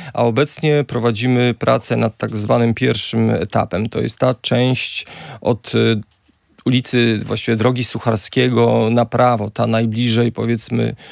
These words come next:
morza. E, tam, mm, są prowadzone prace budowlane, prace rekonstrukcyjne. Bę-, rekonstruujemy kilka obiektów dawnej wojskowej składnicy tranzytowej.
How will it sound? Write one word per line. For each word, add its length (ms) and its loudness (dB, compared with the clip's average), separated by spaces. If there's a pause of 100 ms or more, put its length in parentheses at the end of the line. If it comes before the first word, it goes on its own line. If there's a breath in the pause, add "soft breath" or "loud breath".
(180 loud breath)
morza. 600 4 (460 loud breath)
E, 200 -2
tam, 340 0 (200)
mm, 240 -4
są 240 0
prowadzone 440 2
prace 300 -2
budowlane, 680 2 (180)
prace 680 -2
rekonstrukcyjne. 920 0
Bę-, 380 0
rekonstruujemy 760 2
kilka 640 0
obiektów 600 0
dawnej 320 2
wojskowej 400 0
składnicy 520 0
tranzytowej. 800 2